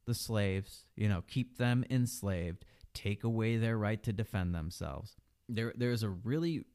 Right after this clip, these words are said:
racist <laughs> history of gun control. It's the same thing with, um, the roots of the minimum wage. It was designed to prevent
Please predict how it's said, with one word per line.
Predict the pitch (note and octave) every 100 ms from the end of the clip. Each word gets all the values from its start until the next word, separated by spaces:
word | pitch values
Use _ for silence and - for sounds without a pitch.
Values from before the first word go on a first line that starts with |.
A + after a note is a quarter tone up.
| - F2 F2 F2
racist | F2+ A2+ C#3+ - G#2 G2+ F#2+ -
<laughs> |
history | - A#2+ C#3+ - F#2+ E2+ - - - -
of | G#2 G2+
gun | - C3
control. | E3 - - C#2+
It's | G2 -
the |
same | A#2+ D3 E3
thing | - C#3+ D3 C3
with, | C#3 C#3 - C#3
um, | C#3 C#3 C#3 C#3+
the | A#2+ A#2
roots | A#2 B2 C3 - -
of | A#2 A#2 A#2 A#2
the | C3+ C3+
minimum | C3 C3 C3+ C3
wage. | C3 D3 G#2 F2+ -
It | -
was | A2 B2 G#2+
designed | - G2+ F2+ G#2 A2+ D#2+ E2+ A2+ - _ - -
to | A2+
prevent | - G#2 F#2 E2 F#2 G#2+ C#3 -